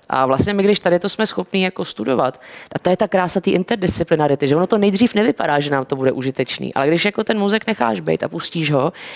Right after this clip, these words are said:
tak vlastně zjistíš, že za pět, deset mentálních kroků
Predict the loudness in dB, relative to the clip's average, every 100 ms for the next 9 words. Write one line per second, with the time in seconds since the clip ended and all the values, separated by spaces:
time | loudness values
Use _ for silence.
0 | -12 -4 0 2 2 0 0 0 2 2
1 | 0 0 2 2 2 2 2 -2 -2 -2
2 | 0 0 -2 0 0 0 -6 -6